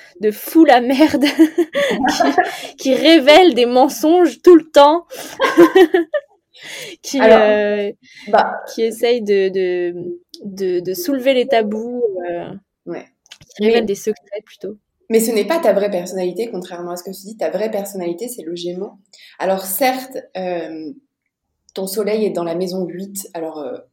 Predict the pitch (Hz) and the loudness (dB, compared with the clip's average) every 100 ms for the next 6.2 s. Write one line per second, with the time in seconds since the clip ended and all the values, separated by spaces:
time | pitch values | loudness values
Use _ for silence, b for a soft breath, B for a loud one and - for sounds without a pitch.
0 | _ - - 170 175 175 175 170 175 175 | _ -16 -10 -8 -6 -6 -4 -4 -6 -6
1 | 185 185 175 170 165 - 220 185 170 185 | -10 -12 -10 -6 -6 -8 -14 -16 -16 -12
2 | 170 - _ _ _ _ - 190 - 220 | -12 -14 _ _ _ _ -12 -8 -6 -6
3 | 233 220 202 196 214 208 196 - 175 180 | -2 -4 -4 -4 -4 -6 -10 -8 -8 -8
4 | 185 185 165 165 156 - - - 175 170 | -8 -6 -6 -8 -10 -14 -20 -14 -12 -10
5 | 160 156 156 190 175 175 _ 170 170 240 | -8 -10 -10 -10 -10 -12 _ -10 -6 -8
6 | 254 - | -8 -16